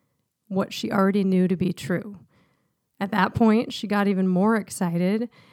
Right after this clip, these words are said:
and the rest of the ride was, well, let's say it was entertaining, to say the least. Now, I'll admit, this isn't the first time that this has happened.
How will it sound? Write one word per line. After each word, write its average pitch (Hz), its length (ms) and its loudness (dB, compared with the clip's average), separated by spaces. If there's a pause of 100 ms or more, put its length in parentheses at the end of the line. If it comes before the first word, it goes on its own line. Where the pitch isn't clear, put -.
(140)
and 214 480 -2
the 233 80 0
rest 240 320 0
of 277 80 0
the 247 80 0
ride 226 480 2
was, 208 720 -2 (240)
well, 214 180 -2
let's 214 220 -4
say 208 220 0
it - 80 -2
was 190 180 -2
entertaining, 185 720 2
to 214 100 2
say 196 300 2
the 175 100 0
least. 180 800 -4 (720)
Now, 240 220 0
I'll 285 220 -2
admit, 220 400 -2
this 214 200 -2
isn't 254 220 -2
the 220 80 -6
first 190 340 -4
time 190 300 2
that 180 160 -4
this - 240 -6
has - 140 -6
happened. 185 640 -8